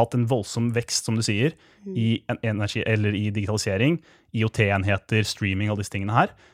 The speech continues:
Speaker 1: Men vi har klart å gjøre serverne mer effektive, vi har klart å redusere tapene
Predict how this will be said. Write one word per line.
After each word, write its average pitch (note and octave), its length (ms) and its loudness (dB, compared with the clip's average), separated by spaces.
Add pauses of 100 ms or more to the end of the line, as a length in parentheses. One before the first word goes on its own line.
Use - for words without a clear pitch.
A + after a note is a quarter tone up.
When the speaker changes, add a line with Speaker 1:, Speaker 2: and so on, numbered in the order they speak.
Speaker 1:
Men A#2+ 120 4
vi A2+ 80 4
har A#2 80 4
klart G#2+ 240 2
å B2 100 2
gjøre G#2+ 480 2 (260)
serverne G2+ 520 2
mer G#2 140 2
effektive, G#2+ 520 -4
vi A2 80 2
har A2 220 4
klart G#2 200 -4
å A2 100 2
redusere G#2+ 420 0
tapene G#2 640 -2